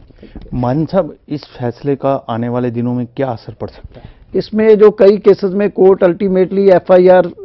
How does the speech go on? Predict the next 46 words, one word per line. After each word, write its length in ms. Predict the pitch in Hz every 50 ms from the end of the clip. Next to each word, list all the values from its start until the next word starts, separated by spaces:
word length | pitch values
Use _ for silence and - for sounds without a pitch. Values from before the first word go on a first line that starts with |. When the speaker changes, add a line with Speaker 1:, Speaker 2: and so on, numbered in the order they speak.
| - - - 226
Speaker 2:
जब 200 | 147 160 170 -
पुलिस 260 | - 180 180 180 - 185
register 360 | 160 151 160 - - 185 175
करती 360 | - 180 147 110 - 175 175
थी, 140 | 160 190 185
कई 220 | - - 175 175
cases 340 | 180 208 196 156 - - 156
में 140 | 165 175 180
court 340 | 170 - 233 160 160 156 -
ने 280 | 170 170 175 185 202 - - -
एफ़आईआर 420 | 156 147 - 175 160 165 165 165
quash 320 | 156 - 165 165 175 -
कर 160 | - - 156 135
दिए 200 | 127 143 143 139
थे, 180 | - 139 123 117 - _ _ _ - - - _ _ -
क्योंकि 260 | 165 156 156 156 185
cognizance 720 | - - 175 160 147 156 180 175 170 196 196 190 185 - 196
वो 200 | 180 175 185 165
सिर्फ 300 | - 196 180 190 - - - - - - _ _ _ _ _ _ - - - -
complaint 460 | 156 156 147 - 170 170 185 196 185
के 140 | - 220 202
basis 300 | 180 190 - - 196 165
पे 140 | - 247
ही 60 | 196 190
ली 140 | 180 190 185
जा 180 | 165 185 175
सकती 320 | 160 - 175 - - 208 208
है। 240 | 196 185 185 185 180 - - - - - - _ -
इस 220 | 220 220 220 - - - - - _ _ -
चीज़ 260 | 185 185 180 190 170
को 260 | - 208 196 190 196
section 380 | 185 - 180 160 - - 180 175
ट्वेंटी 440 | 165 180 160 160 151 196 185 175 170
एट 140 | 170 175 180
को 160 | - 202 180
ध्यान 240 | 160 160 135 135 139
में 200 | 147 156 170 165
रखते 280 | 147 139 - - -
हुए 280 | 160 160 160 170 180 180 170 _ _
कई 200 | - 165 165 175
कोर्टों 360 | 165 - 160 147 135 - 165
ने 200 | 156 165 170 170 156
एफ़आईआर 400 | 147 - - 160 151 165 165 165
quash 300 | - - 170 180 165 -
कर 160 | - 160 131
दिए 240 | 120 123 127 131